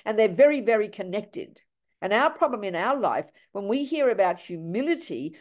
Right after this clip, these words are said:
we mistake it for low self-esteem. We think humility means, "Oh, I shouldn't like myself." But humility is a valid state of mind. And the interesting point is the irony of a, of a, of a low self-esteem person who's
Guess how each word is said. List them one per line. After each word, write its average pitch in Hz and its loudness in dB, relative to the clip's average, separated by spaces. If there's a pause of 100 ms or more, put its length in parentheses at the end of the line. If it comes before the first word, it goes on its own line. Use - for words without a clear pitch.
we 254 -2
mistake 311 0
it - -6
for 190 0
low 180 0
self-esteem. 156 -10 (180)
We 294 -2
think 269 -6
humility 214 -4
means, 185 -8
"Oh, 196 2
I 185 2
shouldn't 185 -10
like 170 -4
myself." 98 -10 (200)
But 208 2
humility 240 -4 (500)
is 233 -4
a 226 8
valid 208 0
state 147 -6
of 110 -20
mind. 131 -12 (180)
And 208 -8 (100)
the - -20
interesting 247 -8
point 262 -2
is 156 -6
the 175 -2
irony 214 -2
of 160 -2
a, 165 0 (240)
of 180 0
a, - 2
of 180 2
a 185 6
low 220 4
self-esteem 285 -4
person 156 -4 (220)
who's 226 -2